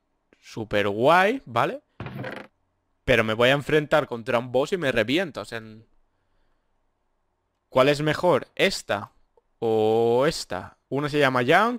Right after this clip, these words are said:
el otro Protector, el otro Unstable y la otro Wise, ¿no? No sé si hay más. Decidme cuál es, intentaremos farmearla.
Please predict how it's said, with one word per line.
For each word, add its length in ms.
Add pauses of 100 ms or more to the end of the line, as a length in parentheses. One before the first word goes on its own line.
(140)
el 200
otro 240
Protector, 800 (140)
el 80
otro 180
Unstable 800 (200)
y 120
la 220
otro 760 (160)
Wise, 480 (300)
¿no? 280 (460)
No 260
sé 120
si 100
hay 120
más. 440 (1040)
Decidme 480
cuál 240
es, 320
intentaremos 680
farmearla. 760